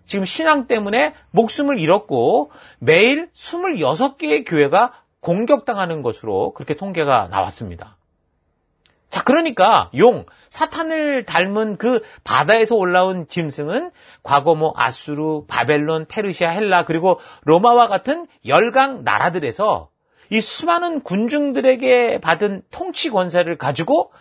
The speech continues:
자기들의 만족과 욕심을 위해서 폭력으로 또는 백성들이 본질을 보지 못하게 어떤 취하게 만들어버리는 이 거짓 사회 문화, 뭐 정치 이념 이런 걸로 결국 사탄처럼 하나님이 받으실 영광을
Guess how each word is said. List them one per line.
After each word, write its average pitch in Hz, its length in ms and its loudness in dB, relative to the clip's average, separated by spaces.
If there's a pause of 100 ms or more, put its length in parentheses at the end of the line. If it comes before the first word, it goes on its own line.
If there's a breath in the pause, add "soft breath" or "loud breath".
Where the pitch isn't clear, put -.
(220 soft breath)
자기들의 285 440 0
만족과 180 840 -2
욕심을 160 440 -4
위해서 107 380 -6 (140)
폭력으로 277 640 0
또는 269 320 2 (260 loud breath)
백성들이 208 520 -4
본질을 247 680 0
보지 175 340 -2
못하게 247 800 0
어떤 226 320 -4
취하게 349 500 -4
만들어버리는 220 800 -2 (280 loud breath)
이 180 60 -2
거짓 190 400 0
사회 330 340 -2
문화, 262 440 0 (120)
뭐 165 140 -4
정치 262 540 -2
이념 208 400 -2 (160 soft breath)
이런 196 320 2
걸로 170 300 0
결국 175 420 0 (160 soft breath)
사탄처럼 233 840 0 (460 soft breath)
하나님이 370 540 2
받으실 247 460 0
영광을 170 800 -4